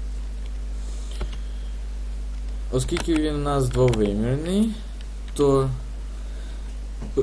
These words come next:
м, записуємо дві квадратні скобки.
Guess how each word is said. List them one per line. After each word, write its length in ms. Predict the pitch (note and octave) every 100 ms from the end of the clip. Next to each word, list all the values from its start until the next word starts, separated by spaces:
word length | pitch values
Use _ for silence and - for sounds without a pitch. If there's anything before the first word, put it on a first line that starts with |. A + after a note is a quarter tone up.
| -
м, 280 | A#2+ B2+ A2+
записуємо 720 | B2 B2+ D#3+ - G3 F3 D3+
дві 240 | B2 C3
квадратні 760 | D#3+ C3+ A2 A2 B2 B2+ C#3+ - - - - - -
скобки. 680 | - - G#2 G2+ - - G2+